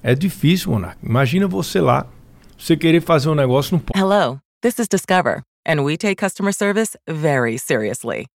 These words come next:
Speaker 2: We know that if you have a question or concern about your credit card, that's a serious matter, and you need to talk to a real person about it. So we offer around-the-clock access to seriously talented representatives in the U S A. Again, it's a serious endeavor.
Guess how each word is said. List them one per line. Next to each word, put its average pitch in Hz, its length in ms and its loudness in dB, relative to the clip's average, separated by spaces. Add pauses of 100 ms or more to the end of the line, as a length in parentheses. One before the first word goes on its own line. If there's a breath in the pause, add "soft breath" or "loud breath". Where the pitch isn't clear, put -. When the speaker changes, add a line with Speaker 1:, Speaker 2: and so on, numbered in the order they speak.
(180)
Speaker 2:
We 196 240 2
know 180 180 2
that 160 120 0
if 143 80 -6
you 151 100 -2
have 139 140 0
a - 20 2
question 135 420 -2
or 127 60 -2
concern 139 480 -4
about 131 240 -2
your 135 80 -6
credit 208 280 -2
card, 131 320 -2 (100)
that's 180 180 -2
a 202 60 2
serious 175 440 -2
matter, 175 360 0 (280)
and 214 120 4
you 220 40 4
need 294 180 0
to 311 60 -4
talk 202 260 -2
to 180 120 -2
a 143 80 2
real 170 260 0
person 165 380 -4
about 117 260 0
it. 110 120 -6 (340)
So 170 180 4
we 185 160 -2
offer 165 320 0
around-the-clock 160 640 0
access 165 440 -2
to 202 100 -4
seriously 247 500 -4
talented 196 440 -2
representatives 170 680 0
in 160 80 -2
the 170 120 -2
U 175 140 2
S 180 200 0
A. 202 320 -4 (580)
Again, 277 340 -2 (380)
it's 175 140 -6
a 160 40 -2
serious 151 460 -4
endeavor. 123 440 -8